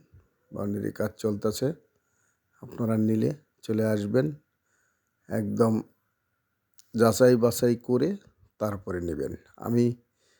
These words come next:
সবসময় একটা কথা বলি আমার বন্ধুদেরকে, কাগজ যাচাই বাছাই করে ভালো পাইলে তারপরে নেবেন বন্ধুরা। এর আগে কোনো কাগজ দেখার জন্য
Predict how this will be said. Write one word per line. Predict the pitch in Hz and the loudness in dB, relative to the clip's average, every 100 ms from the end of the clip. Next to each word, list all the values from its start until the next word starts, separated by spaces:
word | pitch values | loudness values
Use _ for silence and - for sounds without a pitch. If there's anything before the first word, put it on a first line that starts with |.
| _ - | _ -8
সবসময় | - 113 - 117 113 | -6 -6 -4 0 0
একটা | 110 110 104 | 0 -4 0
কথা | 110 113 110 | 0 2 0
বলি | 104 110 113 - - | 2 2 0 -4 -8
আমার | 107 104 101 | -4 -2 -2
বন্ধুদেরকে, | 92 104 104 101 104 - 117 131 - _ _ _ _ _ _ _ _ _ _ _ - | -2 -2 -2 -4 -4 -2 -4 -4 -8 _ _ _ _ _ _ _ _ _ _ _ 2
কাগজ | 107 101 110 - 101 | 2 4 2 0 -2
যাচাই | 101 104 117 117 | 0 0 4 4
বাছাই | 117 117 120 110 | 4 2 0 0
করে | 123 117 | 0 2
ভালো | 107 110 117 | 2 2 0
পাইলে | 117 117 120 | 2 -2 -2
তারপরে | 113 107 101 - 90 | -4 -6 -8 -6 -6
নেবেন | 85 71 73 - - _ _ _ | -4 -4 -4 -8 -16 _ _ _
বন্ধুরা। | - 110 107 113 117 139 - _ _ _ _ - | -6 -2 0 2 0 -2 -10 _ _ _ _ -10
এর | - 113 - | -4 -2 -2
আগে | 101 110 110 117 | -2 2 4 2
কোনো | - 110 110 110 | 0 -2 -2 -2
কাগজ | - 104 104 101 | -6 -4 -4 -2
দেখার | 98 95 117 101 | -2 -2 -4 -2
জন্য | 110 107 | 0 2